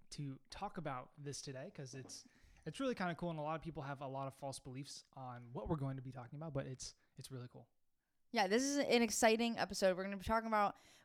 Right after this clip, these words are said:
Speaker 2: we're gonna share our personalities and how our personalities kind of, when we did this, we did this a while ago now, but it was a really, really amazing tool and can change a lot in terms of communication and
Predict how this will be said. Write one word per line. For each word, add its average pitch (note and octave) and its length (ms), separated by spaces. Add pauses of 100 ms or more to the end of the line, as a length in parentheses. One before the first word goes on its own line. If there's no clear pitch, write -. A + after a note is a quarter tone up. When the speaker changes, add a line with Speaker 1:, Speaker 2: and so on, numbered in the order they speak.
Speaker 2:
we're G#3+ 160
gonna A3 160
share A#3 220
our A3 160
personalities D#3+ 840 (520)
and F3+ 460
how A#3 600
our G#3 240
personalities G3 800
kind F#3+ 220
of, E3+ 220 (300)
when G3 200
we A#3 140
did G#3+ 260
this, F3 640
we G3+ 160
did C#4 100
this E4+ 300
a G#3 100
while G3+ 520
ago D#3+ 220
now, D3 240
but C#3 220 (320)
it G#3+ 60
was A#3+ 200
a B3 80
really, B3+ 680
really G#3 420
amazing F#3 500
tool D3+ 500
and F3 320
can F#3+ 140
change A3 260
a G3+ 80
lot F3+ 300
in F3 80
terms E3+ 240
of D#3+ 140
communication E3 720
and D3 140